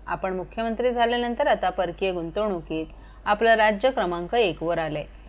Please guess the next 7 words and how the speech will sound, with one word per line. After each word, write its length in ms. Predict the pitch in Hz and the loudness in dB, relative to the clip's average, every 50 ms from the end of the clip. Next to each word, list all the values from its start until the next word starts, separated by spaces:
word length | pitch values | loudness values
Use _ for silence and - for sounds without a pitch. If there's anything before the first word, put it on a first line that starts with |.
| - - - - - - | -20 -20 -20 -14 -2 4
पूर्वी 220 | 262 - 269 269 262 | 6 6 6 6 6
उद्योजकांना 640 | 233 208 247 254 240 269 262 254 240 240 247 247 | 4 6 4 4 4 4 2 2 2 2 2 2
आपले 300 | 233 202 202 - 208 214 | 0 0 0 0 0 0
काय 300 | 208 - - 202 196 214 | 0 0 0 2 2 2
म्हणून 380 | 226 233 226 190 190 202 202 190 | 2 0 0 0 0 0 0 0
विचारलं 440 | 175 160 - 180 170 165 165 170 170 | -2 -2 -4 -4 -4 -2 -2 -2 -2
जायचे, 460 | 165 160 151 147 - - - - | -2 -2 -2 -2 -4 -6 -8 -8